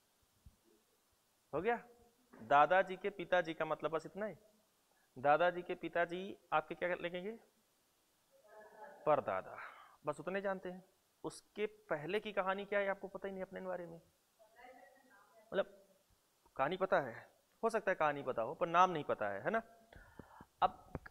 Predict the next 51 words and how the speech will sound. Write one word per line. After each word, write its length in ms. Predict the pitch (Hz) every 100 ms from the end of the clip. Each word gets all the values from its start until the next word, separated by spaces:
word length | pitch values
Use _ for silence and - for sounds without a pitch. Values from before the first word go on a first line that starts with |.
| - _ -
अच्छी 300 | 160 - 254
बात 240 | 233 240
यह 160 | 226 247
है 60 | 247
कि 320 | 247 240 -
सबसे 440 | - - 196 - 262
पहला 320 | 254 208 220
व्यक्ति 300 | 220 214 214
कौन 280 | 196 190 185
रहा 160 | 170
होगा 280 | 165 147 143
इस 100 | 143
धरती 260 | 131 135 131
पर, 180 | - 151
ये 120 | 175
हम 160 | 156
लोग 120 | 151 143
को 100 | 143
पता 260 | 117 127
नहीं 240 | 131 104 101
है, 220 | 98 - _ _ _
ठीक? 260 | - 214 - - - -
एक 100 | 185
किताब 340 | 180 180 208
आई, 280 | 196 170 220 - - -
उस 120 | 170
किताब 280 | 180 170 175
को 100 | 175
भी 120 | 165
हाल 200 | 160 147
ही 80 | 165
में 100 | 170
मैंने 240 | 151 147
पढ़ा, 320 | 151 139 120 147 - - _
तो 60 | 143
उस 220 | - 156
किताब 300 | 117 160 180 190
के 60 |
हिसाब 260 | 196 190 180
से 140 | -
हमारा 300 | 190 160 165
जो 100 | 180
सबसे 340 | 160 139 - 202
पहली 360 | - 156 160
जो 100 | 156
नानी 300 | 143 135 156
थी, 380 | 170 - 139 208 _ _ _ _ _
उसका 240 | - - 170
नाम 180 | 165
लूसी 340 | 160 135 131 139
था। 360 | - 92 -